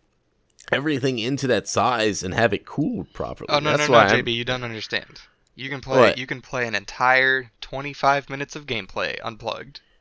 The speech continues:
Speaker 2: Is how they're <laughs>
Speaker 1: Oh.
Speaker 2: <laughs> is how I assume they're
Speaker 1: Is that,
Speaker 2: doing this.
Speaker 1: is that true? Is that what it said in the
Speaker 2: No, but
Speaker 1: article?
Speaker 2: Alienware hardware is fucking garbage. Just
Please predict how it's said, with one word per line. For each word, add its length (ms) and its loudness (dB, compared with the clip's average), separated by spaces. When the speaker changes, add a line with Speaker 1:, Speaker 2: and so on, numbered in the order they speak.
Speaker 2:
Is 140 -4
how 140 2
they're 160 -2
<laughs> 480 -20
Speaker 1:
Oh. 240 8
Speaker 2:
<laughs> 20 10
is 300 6
how 120 12
I 160 12
assume 320 2
they're 100 4
Speaker 1:
Is 60 4
that, 160 12
Speaker 2:
doing 160 -6
this. 80 -10
Speaker 1:
is 120 6
that 180 10
true? 340 8
Is 140 -4
that 100 8
what 120 6
it 40 2
said 200 8
in 80 -2
the 60 12
Speaker 2:
No, 120 12
but 120 10
Speaker 1:
article? 200 10
Speaker 2:
Alienware 320 6
hardware 320 4
is 140 -6
fucking 300 -4
garbage. 600 -4
Just 340 -10